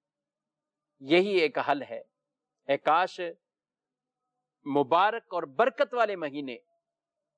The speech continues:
ذوالحجہ کی عظمت کو پہچانتے ہوئے ان کی، ان دنوں کو کہ جن میں، دنوں کے اندر اللہ کو اپنی عبادت کیا جانا بہت زیادہ پسند ہے، ان دنوں کے دن میں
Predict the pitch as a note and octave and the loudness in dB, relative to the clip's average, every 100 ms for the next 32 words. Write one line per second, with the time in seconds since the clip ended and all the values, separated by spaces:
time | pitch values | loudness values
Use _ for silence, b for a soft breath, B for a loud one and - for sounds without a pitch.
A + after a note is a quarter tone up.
0 | _ C3 - C3 C3 C#3+ - F#3+ E3+ _ | _ -20 -10 -8 -4 -4 0 0 0 _
1 | _ D3+ C#3+ C3 _ _ _ - F3+ F3+ | _ -10 -10 -10 _ _ _ -4 -2 -2
2 | A3 G#3 - E3+ D#3 C3 - D3+ D3 - | -6 -8 -4 -4 0 -2 0 -2 -4 -6
3 | C3+ A#2 A#2 G#2+ G2+ _ _ _ _ _ | -8 -8 -10 -10 -12 _ _ _ _ _
4 | _ _ - E3+ G3+ F3+ G3 G3 F#3+ - | _ _ -4 -2 -2 -4 2 4 2 -2
5 | - E3+ F3 C3+ - A3+ C#4 B3 G#3+ F#3 | -4 -2 -2 -6 2 6 6 6 2 0
6 | F3 D3 F#3 F3+ E3+ C#3 E3 F3 D3+ D#3+ | -2 -4 -8 -4 -6 -2 2 2 2 0
7 | D#3+ D3+ D3 E3+ E3 E3+ D3+ D3 D#3+ D3 | 2 0 2 0 0 2 0 0 -8 0
8 | C#3+ D#3+ E3 E3+ D#3+ D3 D3+ F3+ D#3+ - | 2 2 -4 -2 0 2 0 2 -2 -4
9 | E3+ G#3 D#3 E3+ F#3 A#3 C#4+ A#3+ - A#3+ | -4 -4 -4 0 2 2 0 0 0 0
10 | G#3+ D#3 D#3 - _ _ _ _ - C3+ | 2 2 2 0 _ _ _ _ -10 -2
11 | C3+ F#3 A3 F3 D#3 A#2 B2+ G#3 G3+ F3+ | 2 4 4 2 -4 -2 0 0 2 -4
12 | D3+ | -4